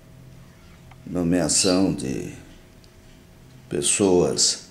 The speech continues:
ah, retroativamente. Então, algo que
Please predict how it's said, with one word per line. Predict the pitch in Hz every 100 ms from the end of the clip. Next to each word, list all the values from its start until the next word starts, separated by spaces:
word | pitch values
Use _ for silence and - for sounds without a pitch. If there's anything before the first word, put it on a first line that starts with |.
| - - - -
ah, | - 76 76 78 80 73 67 65 52 50 - - - - - - - - - - -
retroativamente. | 87 - 58 - 85 73 69 98 110 95 - - 60 - - - - - - - - - - -
Então, | 160 185 190 160 104 - - - - - - - - - -
algo | - 127 160 170 151
que | - 151 139 139 131 127 104